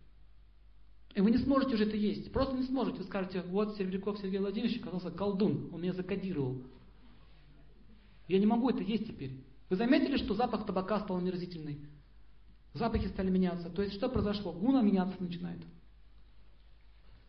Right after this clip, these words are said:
Никого я не кодирую, просто так действует, э, знание. Знание означает настрой на саттву. Например, человек хочет бросить эти какие-, какие-то дурные привычки, нужно чаще семинары слушать. Просто лекции слушать, люди бросают курить.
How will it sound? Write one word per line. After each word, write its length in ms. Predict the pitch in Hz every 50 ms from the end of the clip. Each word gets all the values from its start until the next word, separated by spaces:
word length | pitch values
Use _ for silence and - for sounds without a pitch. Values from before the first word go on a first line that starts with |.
| - -
Никого 280 | 180 180 202 202 220 240
я 60 | 220
не 100 | - -
кодирую, 500 | - 185 170 175 196 196 156 139 - -
просто 180 | - - - -
так 180 | 196 185 160
действует, 480 | 170 220 226 220 - 175 160 160 160 160
э, 140 | 170 165 151
знание. 460 | - 185 196 170 151 143 131 127 131 - - - - - - - - -
Знание 420 | 160 147 180 208 220 220 226 214
означает 400 | 190 196 202 208 - 196 170 180
настрой 300 | 175 175 175 180 196 190
на 120 | 180 170 170
саттву. 420 | 170 170 151 147 139 123 117 117 - - - - - - - - - - - - - -
Например, 380 | 190 190 208 233 233 233 240 226
человек 240 | 226 - 220 220 -
хочет 260 | 247 254 254 202 185
бросить 380 | 180 208 208 202 - - - 196
эти 100 | 190 -
какие-, 240 | - - - 185
какие-то 320 | - 185 - 190 185 175 160
дурные 300 | 175 180 185 185 170 -
привычки, 400 | 165 175 170 165 165 160 - 151
нужно 320 | 156 208 196 196 208 202
чаще 260 | - 208 202 - -
семинары 400 | - - 185 180 180 175 160 151
слушать. 320 | 147 - - 139 - - - - - - - -
Просто 300 | 208 226 220 220 202 208
лекции 320 | 226 240 - - - 208
слушать, 400 | 202 - 277 285 277 - 190 196
люди 160 | 185 190 190
бросают 380 | 180 180 175 185 196 208 202 -
курить. 280 | - 156 147 147 147